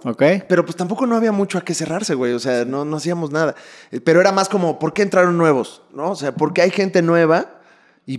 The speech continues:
Speaker 2: y, y quién se cree todo mundo que puede hacer esto? Y entonces hay tantita resistencia, pero lo, lo que sí tiene la comedia es que es una profesión muy democrática, en el sentido de que, pues, si das risa,
Speaker 1: Da risa.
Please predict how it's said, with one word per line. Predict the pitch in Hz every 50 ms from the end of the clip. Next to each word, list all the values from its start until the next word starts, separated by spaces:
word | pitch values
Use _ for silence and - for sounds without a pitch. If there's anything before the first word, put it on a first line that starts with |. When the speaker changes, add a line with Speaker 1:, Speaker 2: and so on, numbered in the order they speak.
| - -
Speaker 2:
y, | 147 143 135 131 - -
y | 139 135 135 131 127 -
quién | - 160 170 175
se | 180 185 -
cree | - 156 156 170 185
todo | 180 - 156 160 160
mundo | 156 151 156 151 156 165
que | - 147 -
puede | - 139 143 139 139
hacer | 135 - - 139 127
esto? | 135 139 135 - - 127 - - - _ _ _ _ _ _ _ _
Y | -
entonces | - - 147 147 170 165 165
hay | 160 170
tantita | 160 - 147 156 151 - 190 185 208
resistencia, | 175 151 156 - 156 143 - 165 156 160 160 170 165 185 - -
pero | 190 190 208 202 185 185 277 - - - - _ _ _ _ -
lo, | 127 131 143 - - - - - _ -
lo | 143 135 127 -
que | - 117
sí | - - 170 170
tiene | 170 175 170 165 165 165 160 156 151 147 139 - 123 127
la | 123 120
comedia | - 135 135 143 143 143
es | 147 143
que | - 131
es | 117 131
una | 127 123 123 117
profesión | - 120 113 - - 117
muy | 117 120 120
democrática, | 117 117 120 120 120 151 131 - - 117 - 123 - - _ _ - _ _ _
en | 101 101
el | 104 95
sentido | - 101 98 - 113 110 113 120
de | 113 107 101
que, | - 95 90 87 71 - _ _ _ _ _ _ _ _ _ _
pues, | _ - 92
si | - - 104
das | 110 123
risa, | 123 123 113 - - 90 82 - - _
Speaker 1:
Da | - 110 107
risa. | 107 104 98 - 82 -